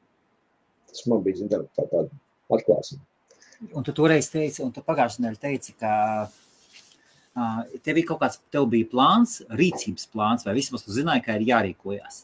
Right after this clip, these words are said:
Speaker 2: Tad tu
Speaker 1: <laughs>
Speaker 2: īstenoji šo
Speaker 1: Jā, jā,
Speaker 2: plānu?
Speaker 1: viss, viss ir, viss ir, viss ir ievadīts, viss ir ievadīts.
Speaker 2: E, nopietni sāk ķerties reiz pie lietas, ja?
Speaker 1: Jā, jā, protams, nu.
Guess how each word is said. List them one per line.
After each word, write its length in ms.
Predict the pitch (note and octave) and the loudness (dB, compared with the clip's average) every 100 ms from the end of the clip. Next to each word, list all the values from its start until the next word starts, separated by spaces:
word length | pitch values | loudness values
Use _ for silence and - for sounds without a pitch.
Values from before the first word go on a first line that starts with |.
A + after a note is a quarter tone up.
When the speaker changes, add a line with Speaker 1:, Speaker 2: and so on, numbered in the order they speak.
| G#2+ | -12
Speaker 2:
Tad 100 | G2 | -10
tu 160 | G#2+ F#2 _ _ - | -10 -12 _ _ -2
Speaker 1:
<laughs> 400 | C#3+ - C#3+ E3+ | -2 2 4 4
Speaker 2:
īstenoji 480 | F#3+ A#3 B3 G#3 E3 | 4 6 8 8 6
šo 160 | D#3 C3 B2 - _ _ - - - _ - | 4 6 6 4 _ _ -18 -16 -18 _ 2
Speaker 1:
Jā, 140 | B2 | 8
jā, 60 | D3+ | 10
Speaker 2:
plānu? 320 | A#3+ A3 G3+ | 12 10 8
Speaker 1:
viss, 160 | - - | 4 8
viss 240 | F4 - | 8 8
ir, 140 | F4 - G4 | 4 4 4
viss 220 | F4 - - | 6 8 6
ir, 80 | E3 | 8
viss 220 | F3 - | 6 10
ir 80 | E3+ | 12
ievadīts, 400 | D#3 A#2 G2+ - C#3+ | 12 12 8 2 0
viss 160 | - | 6
ir 80 | C#3+ | 6
ievadīts. 380 | G2+ - - - - - | 6 4 -6 -16 -14 2
Speaker 2:
E, 140 | E3+ G#3+ - - - | 4 4 -4 -12 2
nopietni 380 | C4 B3+ D#4 D#4 | 4 6 6 6
sāk 300 | - D3+ C3+ | 6 4 4
ķerties 320 | D#3 D3 B2 C3 | 0 2 0 2
reiz 140 | C3 | 2
pie 140 | C3+ A#2+ | 2 2
lietas, 240 | F3 - - | 0 -2 2
ja? 140 | F#3+ G3+ _ _ _ _ - - _ D4 | 2 2 _ _ _ _ -20 -20 _ 10
Speaker 1:
Jā, 80 | |
jā, 160 | G4 F4+ | 12 12
protams, 320 | F4+ - C#3 - | 12 8 2 -2
nu. 120 | F3 | -6